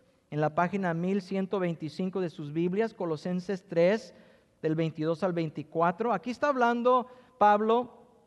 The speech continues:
dando una doctrina, eh, eh, a los, ah, a los esclavos, está, ya habló a los maridos, ya habló las, a las esposas, ya habló a, a los, ah, a, a los gerentes, a los amos,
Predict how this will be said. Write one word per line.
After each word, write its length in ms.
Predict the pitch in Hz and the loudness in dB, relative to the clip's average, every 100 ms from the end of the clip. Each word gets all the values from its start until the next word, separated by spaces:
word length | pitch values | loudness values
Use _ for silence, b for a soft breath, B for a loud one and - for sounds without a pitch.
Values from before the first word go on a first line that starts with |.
| _ _ _ _ _ | _ _ _ _ _
dando 300 | 127 160 185 | -2 0 2
una 160 | 208 208 | 2 2
doctrina, 560 | 180 - 190 208 220 - B B | 2 2 2 4 2 -2 B B
eh, 220 | 170 175 160 | -2 0 2
eh, 260 | 165 160 | 2 4
a 120 | 156 160 | 4 4
los, 260 | 160 - | 4 4
ah, 160 | 160 143 | 4 4
a 140 | 156 | 4
los 180 | 160 151 | 2 0
esclavos, 720 | 151 - 185 185 190 220 226 | -6 -2 4 6 6 4 -2
está, 340 | 185 185 185 175 | 0 4 4 4
ya 180 | 175 | 2
habló 220 | 185 190 202 | 4 4 4
a 40 | |
los 160 | 208 196 | 4 2
maridos, 560 | 180 175 190 208 208 | 2 4 4 4 2
ya 100 | 196 | 2
habló 240 | 190 196 202 | 2 2 2
las, 220 | 196 190 | 2 0
a 260 | 185 170 | -2 2
las 220 | 170 170 170 | 2 0 -2
esposas, 640 | - 190 190 185 214 208 B B 180 | -6 0 0 2 -2 -2 B B 2
ya 140 | 185 | 4
habló 480 | 190 202 208 208 185 B B | 4 4 4 4 0 B B
a, 380 | 180 180 165 | 4 4 4
a 40 | 165 | 4
los, 320 | 170 165 - | 4 2 2
ah, 600 | 170 156 147 143 - - | 4 4 4 0 -8 -10
a, 260 | - 151 147 | -2 0 2
a 40 | |
los 180 | 156 151 | 0 0
gerentes, 760 | 160 170 175 196 190 220 214 175 | 2 4 4 2 2 0 0 0
a 80 | |
los 120 | 165 160 | 0 2
amos, 500 | 180 214 233 - | 2 2 0 -4